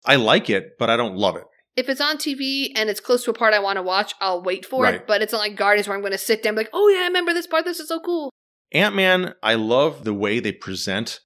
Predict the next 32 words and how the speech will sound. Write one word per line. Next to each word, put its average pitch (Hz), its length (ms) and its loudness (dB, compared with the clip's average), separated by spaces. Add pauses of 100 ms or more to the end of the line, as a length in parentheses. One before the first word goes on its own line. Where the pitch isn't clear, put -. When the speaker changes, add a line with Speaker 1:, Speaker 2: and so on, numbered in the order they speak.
(100)
Speaker 1:
the 101 140 -6
shrinking 117 520 -4
and 95 80 -4
his 98 320 -6
perspective 123 640 -4
when 117 100 -4
he's 117 160 -2
Speaker 2:
Mm-hmm. 196 100 -2
Speaker 1:
small. 131 360 -4
Speaker 2:
That's 220 200 0
cool. - 160 -4
Speaker 1:
The 185 100 0
camera 139 320 0
work 117 220 -2
is 98 120 -6
really 117 180 -2
well 101 180 0
done. 110 300 -4 (280)
Unfortunately, 143 600 0
though, 104 280 2
Peyton 113 360 -6
Reed, 110 320 -4 (220)
he's 117 220 -6
a 117 80 -2
comedy 120 380 -4
director. 151 540 -4 (400)
Speaker 2:
Uh. 156 400 -6 (520)
Speaker 1:
The 123 120 -6
quips 190 360 -2
are 170 60 -2
fun, 165 540 -2 (300)
but 113 380 0